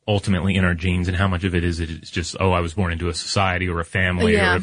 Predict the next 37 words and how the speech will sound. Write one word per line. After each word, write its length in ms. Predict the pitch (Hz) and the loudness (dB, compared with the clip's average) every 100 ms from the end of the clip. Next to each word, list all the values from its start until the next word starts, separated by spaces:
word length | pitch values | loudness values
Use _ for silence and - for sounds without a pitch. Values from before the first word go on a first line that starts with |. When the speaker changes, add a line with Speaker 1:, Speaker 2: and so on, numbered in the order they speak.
| 95 - | -6 -4
Speaker 1:
or, 80 | 95 | 0
or 20 | |
I'm 140 | 92 | 0
in 60 | 87 | 0
a 40 | |
situation 720 | 87 - - 92 92 - 92 85 | -2 -6 -2 0 0 0 -4 -2
where 120 | 85 | -4
hugging 360 | 90 85 82 | -2 -4 -4
is 140 | 78 - | -10 -12
the 60 | 82 | -14
norm"? 340 | 78 78 - - - - | -12 -14 -14 -16 -18 -4
Speaker 2:
Well, 360 | 233 262 262 233 | 2 2 2 0
that, 240 | 220 247 | -2 -2
that's 200 | 262 247 247 | 0 0 0
interesting 320 | 247 - 214 | -2 0 0
because 200 | 202 208 | 0 0
the 120 | 208 | 0
chimp 400 | 202 - 254 240 | -2 0 0 -2
study, 560 | - - 208 196 180 180 | -4 -2 0 2 0 -2
they, 300 | 196 196 190 - - - - | -2 0 0 -2 -12 -12 -2
uh, 260 | 202 180 | 2 2
definitely 380 | 180 214 240 214 | 2 0 0 0
said 360 | 185 - 185 180 | 0 0 0 0
that 320 | 180 175 - - | 0 -2 -2 -6
it 120 | 180 | -4
helps 340 | - 208 - | 0 -2 -2
to 80 | - | -6
support 380 | 208 185 - - | -4 -4 -2 -2
the 60 | 180 | -2
hypothesis 880 | 190 185 190 180 175 - 170 170 - | -2 0 0 0 -2 -2 -2 -2 -4
that, 440 | 180 165 160 - - - - - | -2 0 0 -4 -12 -18 -20 -4
um, 160 | 175 - | -2 -2
consolation, 800 | - 226 - 208 190 185 185 | 0 0 2 2 4 2 0
embracing 760 | 180 190 180 185 190 190 190 180 | 2 0 2 2 2 2 -2 -2
reduces 600 | 170 175 180 - 185 165 | 0 0 0 0 -2 -2
stress, 640 | - - 185 160 180 - | -2 0 0 0 -2 -2
Speaker 1:
Mm-hmm. 220 | 113 87 | 0 0